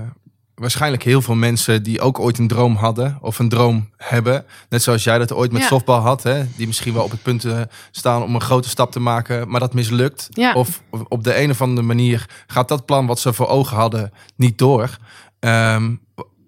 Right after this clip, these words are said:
Speaker 1: wat zou jij die, eh, luisteraars voor advies willen geven? Wat zou je ze zeggen?
Speaker 2: Nou, ik, ik ben zelf wel, ik sta sowieso wel positief in het leven. Dus ja, ik heb dat ook gehad.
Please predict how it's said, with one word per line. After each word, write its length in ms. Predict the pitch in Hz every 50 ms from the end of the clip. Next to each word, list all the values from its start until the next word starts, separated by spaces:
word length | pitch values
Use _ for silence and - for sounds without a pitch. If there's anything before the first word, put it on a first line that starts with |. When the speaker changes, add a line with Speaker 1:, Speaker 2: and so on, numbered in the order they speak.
| _ _ _ _ _
Speaker 1:
wat 380 | 120 113 - - 143 147 143
zou 180 | - 156 139 143
jij 400 | 139 135 131 131 131 127 123 - _ _ _ _ _ _ -
die, 500 | 113 107 113 135 143 135 123 - - _ _ _
eh, 480 | - 123 113 110 110 110 110 113 113 110 110 -
luisteraars 600 | - 113 117 120 - - 117 113 117 110 113 - - - -
voor 120 | - - -
advies 320 | - - - 156 - -
willen 180 | 113 104 104 107
geven? 300 | 113 107 98 104 107 117
Wat 120 | 135 -
zou 140 | - 143 139
je 60 | 131
ze 120 | 127 -
zeggen? 380 | - - 147 127 - - - - _ _ _ _ _ _ _ _ _ _ _ _ _ _ _ _ _ _ _ _ _ _
Speaker 2:
Nou, 380 | - 220 233 262 269 277 269 -
ik, 220 | - 262 233 -
ik 200 | - - 247 226 -
ben 440 | 202 202 - _ - 233 247 254 240
zelf 340 | - - 254 254 269 277 254
wel, 140 | 262 233 -
ik 120 | 247 233
sta 280 | - - - 247 240 233
sowieso 500 | 220 247 247 240 233 226 240 254 277 254
wel 160 | 247 240 240
positief 520 | 240 - 262 277 262 262 262 - 285 277
in 60 | 285
het 80 | 269 262
leven. 420 | 277 294 294 302 285 311 339 381 359 - - _ _
Dus 380 | - - 220 226 - - -
ja, 360 | - 196 208 220 226 233 220 -
ik 160 | - 214 -
heb 140 | 220 202 -
dat 200 | - 208 - -
ook 320 | - 233 226 - - - - - - -
gehad. 720 | - - - - 208 185 226 269 330 320 - - - -